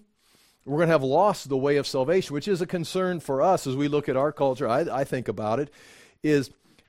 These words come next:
if there is, you know, a, a takeover of, of the institutions, the academic institutions, takeover of the media, uh, the church falls into error, becomes a religious institution,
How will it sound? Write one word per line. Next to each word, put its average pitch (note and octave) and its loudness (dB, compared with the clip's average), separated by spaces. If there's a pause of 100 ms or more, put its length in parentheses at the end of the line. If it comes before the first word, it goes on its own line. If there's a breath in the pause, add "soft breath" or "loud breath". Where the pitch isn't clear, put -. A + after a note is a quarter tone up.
if D3+ 2
there E3 2
is, E3 0
you C#3+ -2
know, C3 0
a, C#3+ -4
a C3 -6
takeover E3 2
of, A#2+ 0 (300 soft breath)
of C3 0
the E3 0
institutions, E3 -2
the B2 -2
academic C3 -2
institutions, D3+ -4
takeover C#3+ 0
of B2 -2
the G#2 -6
media, D#3 0 (380 loud breath)
uh, B2 4
the A#2 -4
church D#3+ 0
falls D3+ 0
into C#3+ -4
error, C#3 4
becomes C3 -4
a A#2 -2
religious A#2+ -2
institution, D3+ -4